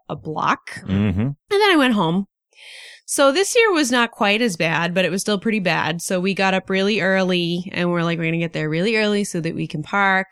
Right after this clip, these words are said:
Speaker 1: Um, I brought all my siblings, which there's five of us. So it's a lot of people, and my little niece and my little nephew.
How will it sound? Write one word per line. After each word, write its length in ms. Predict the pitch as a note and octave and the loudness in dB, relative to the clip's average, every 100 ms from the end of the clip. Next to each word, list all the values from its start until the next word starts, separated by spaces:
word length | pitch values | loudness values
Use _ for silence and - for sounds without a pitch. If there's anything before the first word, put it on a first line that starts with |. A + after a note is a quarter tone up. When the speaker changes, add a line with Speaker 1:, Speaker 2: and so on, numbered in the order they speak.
| - | -16
Speaker 1:
Um, 400 | - E3+ D#3+ D#3 | -8 -4 -2 -2
I 100 | - | -4
brought 240 | E3 D#3+ - - | -2 -2 -2 0
all 240 | F3 G3 | 2 2
my 180 | A#3 A3 | 2 2
siblings, 640 | G#3+ G#3 F3 E3 D#3 E3+ | 0 -4 -2 -2 0 -2
which 220 | E3 D#3+ | -4 -6
there's 260 | - D#3+ D#3+ | -4 -2 -4
five 540 | - - F3 F3 F3+ | -10 -6 0 2 2
of 120 | E3 D3+ | -2 -2
us. 280 | C#3+ G#3+ - | -2 -2 -6
So 220 | - D#3 | -4 -4
it's 100 | D#3 | -2
a 60 | |
lot 220 | D3 D3+ D3+ | -2 0 -2
of 60 | |
people, 420 | E3 D#3 D#3 D3+ D3+ | -2 -4 -2 0 0
and 260 | D#3 D3+ | -2 -2
my 320 | D3+ D3 D3 C#3+ | 0 -2 -2 -2
little 240 | F3 F3+ | -2 0
niece 300 | E3+ E3 - | 0 -2 -2
and 80 | D#3 | -4
my 80 | D3 | -2
little 180 | D#3 | -2
nephew. 520 | F3 D#3+ - D#3+ D#3 | -2 -2 -2 -4 -2